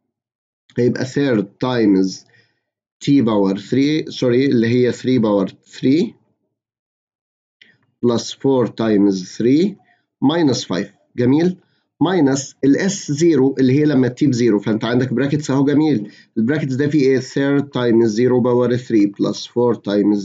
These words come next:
zero minus five. شوف لما تيجي تعمل subtraction أنت فضل عندك إيه؟ third times three power two اللي هي ب nine plus دي twelve وادي minus five، صح؟ ماينس ده راح زيرو زيرو ودي نيجاتيف فايف يبقى ماينس نيجاتيف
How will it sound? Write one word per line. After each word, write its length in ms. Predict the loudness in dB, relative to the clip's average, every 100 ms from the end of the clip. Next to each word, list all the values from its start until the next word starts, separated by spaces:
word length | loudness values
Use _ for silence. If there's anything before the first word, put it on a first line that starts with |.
| 0
zero 340 | 0 2 0 -4 _ _ _ -2
minus 420 | 0 0 0 -4
five. 200 | -10 -12 -14 _ _ _ _ -6
شوف 120 | -2
لما 160 | 0
تيجي 180 | 2 2
تعمل 220 | 0 0
subtraction 640 | -2 -4 -4 -4 -2 -2 0
أنت 160 | 0 -2
فضل 260 | -2 0
عندك 300 | 2 0 0
إيه؟ 220 | -2 -2 -6 _ _ _ _ _ -4
third 160 | -2 -2
times 340 | -2 0 0
three 280 | 0 -2 0
power 220 | 0 -2
two 100 | 0
اللي 160 | 0 2
هي 80 | 0
ب 120 | 0
nine 300 | 0 -2 -4 -12 _
plus 440 | -2 -2 -6 -14 -18
دي 260 | -4 -2 -2
twelve 300 | -2 0 0 -2 -6 _ _ -4
وادي 220 | -2 0
minus 340 | 0 0 0
five، 280 | -2 -6 -8
صح؟ 400 | -6 -6 -6 -10 _ _ _ _
ماينس 500 | -2 0 0 -2 -6 -16 _ _
ده 140 | -4 -2
راح 220 | -2 -2
زيرو 280 | 0 2 2
زيرو 360 | 2 2 2
ودي 240 | 2 2 2
نيجاتيف 440 | 2 0 -2 -4
فايف 200 | -2 -2
يبقى 200 | -2 -2
ماينس 420 | 0 0 0 0 0
نيجاتيف 400 | 0 0 -2